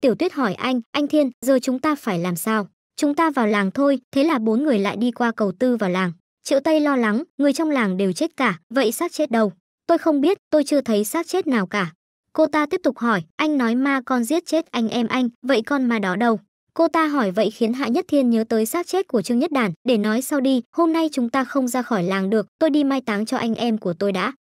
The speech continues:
Hai người Triệu Hợp cũng đi giúp cùng, mấy người tới nghĩa trang, nói Trương Nhất Đản nằm đó, nhưng đã thấy bia mộ được dựng lên. Hạ Nhất Thiên hoảng sợ, trong làng không có người sống, là ai đã nhặt xác cho Trương Nhất Đản? Tiểu Tuyết đoán, liệu có phải là người quen đi qua giúp anh ấy không? Không thể nào,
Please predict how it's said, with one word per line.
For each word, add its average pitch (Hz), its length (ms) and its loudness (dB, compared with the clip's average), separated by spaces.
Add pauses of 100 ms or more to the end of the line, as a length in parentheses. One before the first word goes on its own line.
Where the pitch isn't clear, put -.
(120)
Hai 330 180 -2
người 269 140 4
Triệu 214 180 -2
Hợp 226 220 0
cũng 254 180 -2
đi 269 140 2
giúp 349 200 0
cùng, 226 240 2 (120)
mấy 269 160 2
người 311 180 2
tới 220 180 -2
nghĩa 240 180 -2
trang, 285 280 -2 (120)
nói 262 200 2
Trương 320 160 0
Nhất 370 140 0
Đản 190 260 0
nằm 190 160 0
đó, 202 260 -2 (120)
nhưng 320 180 4
đã 294 100 0
thấy 247 220 0
bia 247 180 0
mộ 233 220 0
được 202 180 -2
dựng 185 180 -6
lên. 220 200 2 (200)
Hạ 269 160 -2
Nhất 349 180 0
Thiên 302 200 2
hoảng 233 240 -2
sợ, 240 240 -2 (120)
trong 320 160 0
làng 233 220 0
không 262 180 -2
có 214 140 -2
người 247 180 2
sống, 214 300 0 (120)
là 247 180 2
ai 302 260 -2
đã 262 140 -4
nhặt 302 200 -2
xác 359 260 -6
cho 247 140 -2
Trương 220 180 -2
Nhất 320 120 -2
Đản? 220 200 -2 (340)
Tiểu 262 120 4
Tuyết 349 180 0
đoán, 226 260 0 (120)
liệu 277 180 2
có 254 120 -2
phải 254 240 -2
là 196 120 -2
người 208 220 0
quen 254 240 -2
đi 233 100 0
qua 226 260 -2
giúp 330 180 -2
anh 226 200 -2
ấy 196 200 -2
không? 240 240 0 (320)
Không 359 200 0
thể 277 140 2
nào, 208 280 0